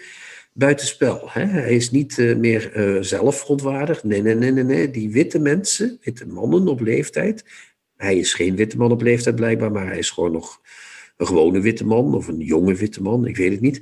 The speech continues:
Dus hij, hij houdt zich wel al veilig. Hij denkt, "Wat voor discussie er ook komt, ik, eh, zit hier goed, eh, voorlopig. Ik zit ook nog." Want hij begint ook, eh, het volgende alineaatje met, "Hij peilt of ik tot dezelfde kring behoor.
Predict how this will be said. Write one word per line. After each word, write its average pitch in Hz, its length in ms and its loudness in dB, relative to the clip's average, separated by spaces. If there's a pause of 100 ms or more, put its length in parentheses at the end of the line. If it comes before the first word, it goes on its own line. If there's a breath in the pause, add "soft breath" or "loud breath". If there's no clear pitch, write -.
(480 loud breath)
Dus 120 180 2
hij, 131 160 4
hij 127 220 2
houdt 165 180 4
zich - 160 -4
wel 180 120 2
al 156 100 4
veilig. 110 400 0
Hij 98 100 2
denkt, 117 240 2
"Wat 123 240 0
voor 156 120 2
discussie 135 460 0
er 120 160 4
ook 120 160 4
komt, 208 340 0
ik, - 320 -4
eh, 185 200 4
zit 175 260 2
hier 185 140 4
goed, 135 360 0
eh, 80 320 2
voorlopig. 82 520 0 (100)
Ik 143 200 2
zit 127 200 4
ook 92 180 0
nog." 90 160 2
Want 120 120 2
hij 139 100 2
begint 180 320 2
ook, - 220 2
eh, 160 80 4
het 156 160 2
volgende 151 300 4
alineaatje 143 440 4
met, 135 120 0
"Hij 123 200 2
peilt 160 320 2
of 139 100 0
ik 139 80 -4
tot 143 160 0
dezelfde 139 340 0
kring 160 280 2
behoor. 87 580 -4